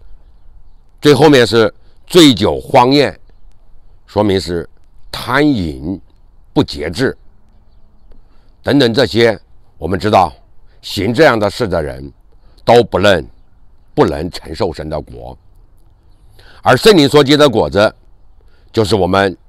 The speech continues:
人被圣灵所充满、所改编以后所具有的特质：仁爱、喜乐、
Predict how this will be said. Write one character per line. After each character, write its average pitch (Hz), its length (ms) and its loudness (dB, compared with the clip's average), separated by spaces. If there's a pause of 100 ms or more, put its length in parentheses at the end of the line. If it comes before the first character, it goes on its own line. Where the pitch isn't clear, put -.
(340)
人 92 420 -4 (400)
被 110 160 0
圣 113 240 -2
灵 90 140 -4
所 85 180 -6
充 147 280 0
满、 92 180 0 (560)
所 123 240 0
改 78 260 -2
编 135 240 2
以 92 200 -2
后 - 260 0 (480)
所 87 220 -6
具 127 240 -4
有 69 120 -10
的 85 140 -6
特 107 220 0
质： 76 260 -10 (880)
仁 85 260 -4
爱、 110 320 2 (540)
喜 98 300 -6
乐、 113 280 2